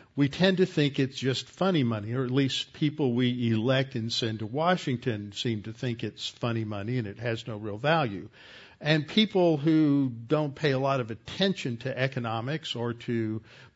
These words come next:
budgetary items or what goes on in Washington, D C, uh, they just, when it gets into talking about trillion this and trillion that, just what's another trillion? And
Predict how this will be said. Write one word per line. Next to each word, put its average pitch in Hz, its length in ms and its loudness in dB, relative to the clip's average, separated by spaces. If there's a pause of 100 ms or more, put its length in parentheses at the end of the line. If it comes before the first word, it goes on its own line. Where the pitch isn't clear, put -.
budgetary 131 640 2
items 135 560 0
or 110 80 -4
what 117 220 -6
goes 117 260 0
on 120 180 -4
in 110 140 -6
Washington, 113 420 -6
D 113 160 -4
C, 139 520 -2 (460)
uh, 113 300 -6 (600)
they 175 200 0
just, 170 340 0
when 170 140 0
it 175 140 2
gets 165 220 2
into 147 280 2
talking 139 340 -4
about 127 400 -2
trillion 143 320 0
this 127 320 -2
and 120 160 -6
trillion 131 360 -2
that, 127 340 -4
just 156 260 -8
what's 139 240 -4
another 113 260 -4
trillion? 147 540 0
And 123 640 -6